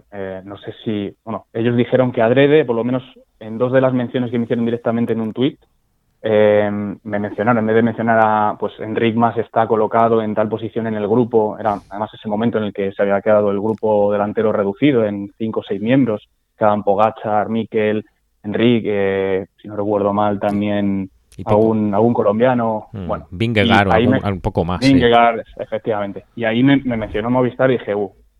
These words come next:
Speaker 1: esto, esto se han equivocado". Le hice, de, de hecho, le hice un pantallazo y digo, "Porque esto seguro que lo borran".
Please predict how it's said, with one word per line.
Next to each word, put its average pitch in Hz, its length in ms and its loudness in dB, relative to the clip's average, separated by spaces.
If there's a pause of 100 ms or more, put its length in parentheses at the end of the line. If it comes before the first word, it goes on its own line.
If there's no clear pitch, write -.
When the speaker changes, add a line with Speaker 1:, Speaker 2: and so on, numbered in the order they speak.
(200)
Speaker 1:
esto, 107 380 -2
esto 107 240 -4
se 127 80 0
han 123 80 2
equivocado". 113 400 4
Le 117 100 2
hice, - 200 -6 (120)
de, 104 200 -8
de 107 100 2
hecho, 113 260 -2
le 107 120 -8
hice 107 100 -6
un 120 100 -2
pantallazo 120 460 2
y 131 40 2
digo, 110 120 2
"Porque 98 140 -4
esto - 160 -12
seguro 117 180 0
que 123 60 0
lo 101 80 2
borran". 110 280 0